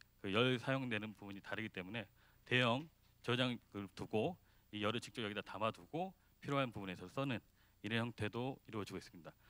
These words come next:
그래서 이런 에너지 저장 장치도 꼭 전기뿐만 아니라 열까지 부분까지도 같이 고려한 형태로 보고 있기 때문에 이런 부분에서도 우리 그 열을 쓰는 부분이라든가 전기 쓰는 부분에서 고려를 하게 되면,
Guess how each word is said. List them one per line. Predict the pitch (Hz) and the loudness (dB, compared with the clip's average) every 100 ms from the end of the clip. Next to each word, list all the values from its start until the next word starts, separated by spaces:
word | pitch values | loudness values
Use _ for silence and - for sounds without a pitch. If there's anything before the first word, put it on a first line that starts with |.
| - - - | -20 -20 2
그래서 | 151 160 156 139 | 6 8 8 8
이런 | 151 156 147 135 | 8 8 8 6
에너지 | 156 170 | 8 6
저장 | 156 165 | 6 6
장치도 | 143 - 131 120 - - - | 4 2 0 0 -2 -4 0
꼭 | 170 | 2
전기뿐만 | - 160 165 160 160 | 4 2 2 6 8
아니라 | 107 110 95 - 113 | 8 6 0 -6 0
열까지 | 107 110 139 123 - | 2 4 4 2 -4
부분까지도 | 104 98 98 92 - | -8 -4 -4 -4 -6
같이 | 107 - | -8 -6
고려한 | 104 120 107 | -4 -2 -2
형태로 | 104 92 139 175 - - _ | -4 -4 -4 -4 -12 -20 _
보고 | 104 117 | 2 6
있기 | 131 107 | 4 2
때문에 | 92 90 113 - _ - - - | -6 -4 -4 -8 _ -20 -20 0
이런 | 127 156 | 6 8
부분에서도 | 143 135 120 117 107 | 10 8 6 4 4
우리 | 104 113 107 101 - - | 4 4 4 2 -2 -6
그 | 87 87 | -6 -2
열을 | 92 117 135 | 2 6 6
쓰는 | 131 113 | 4 0
부분이라든가 | 101 92 85 82 90 151 175 - - | -2 -2 -2 -4 0 0 0 -10 -6
전기 | - 113 | 2 2
쓰는 | 110 104 | 2 -2
부분에서 | 92 87 - 120 151 - - - - | -4 -4 0 -2 -2 -12 -20 -20 8
고려를 | 113 127 127 | 12 12 10
하게 | 139 135 | 8 4
되면, | 95 113 101 | 0 -2 -4